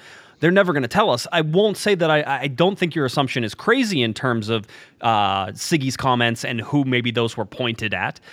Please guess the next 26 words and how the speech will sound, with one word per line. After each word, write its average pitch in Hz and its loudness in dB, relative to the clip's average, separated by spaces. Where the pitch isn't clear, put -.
Um, 117 0
and 131 -2
it 143 0
may 160 2
be 165 -2
more 170 4
than 147 2
just 117 -4
Gio. 123 0
And 120 -2
in 120 -2
fact, 127 2
I 135 2
would 127 -2
tell 143 2
you 110 -2
it's 127 -4
more 151 4
than 139 0
just 117 -2
Gio 135 -2
those 104 -2
comments 117 0
were 107 -6
pointed 156 0
at. 85 -8